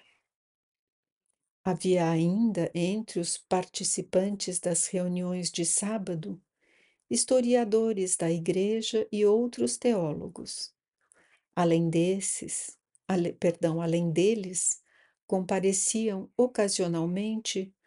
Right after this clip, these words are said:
o filósofo Adolf Stohr, Goswin von Berlepsch, autora de contos, dotada de grande sensibilidade,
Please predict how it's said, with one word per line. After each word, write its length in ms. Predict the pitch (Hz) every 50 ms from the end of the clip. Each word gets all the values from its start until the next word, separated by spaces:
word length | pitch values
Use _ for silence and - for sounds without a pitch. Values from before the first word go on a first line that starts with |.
| _ _ _ _ _ _ _ _
o 80 | - 226
filósofo 1120 | - - - 254 247 240 233 226 226 226 226 - - 226 214 - - 226 220 220 220 220 _ _ _ _ _ _ _ _
Adolf 760 | - 208 220 214 202 - 220 220 220 214 208 - - - - _ _ _ -
Stohr, 580 | - - - - - - 202 190 175 165 175 170 - - - - - _ _ _ _ _ _ _ _ _ _ _ _ _ _ _ _ _ _ _ _ _ _ _ _ _ _ _ _ _ _ _ _ _ _ _ _
Goswin 720 | 170 160 214 220 226 226 - 226 208 233 233 233 226 226 220
von 540 | 202 - 214 208 214 214 214 214 214 208 185
Berlepsch, 2000 | 180 196 190 196 196 190 190 - - - - - - - - - - - 202 202 202 202 202 208 202 - _ _ _ _ _ _ - - - - - - - - - _ _ _ _ _ _ _ _ _ _ _ _ _ _ _
autora 500 | - 190 190 190 190 - 202 196 196 196
de 140 | 190 - 214
contos, 920 | - - - 202 190 185 190 190 190 - - - - - - - - - - _ _
dotada 600 | 175 170 175 170 - - 185 180 175 170 180 175
de 160 | 165 - 185
grande 500 | 180 - 185 202 220 240 233 220 185 170
sensibilidade, 1300 | 175 - - 175 170 160 - - 165 160 170 170 175 180 180 - 160 151 160 165 - - - - 175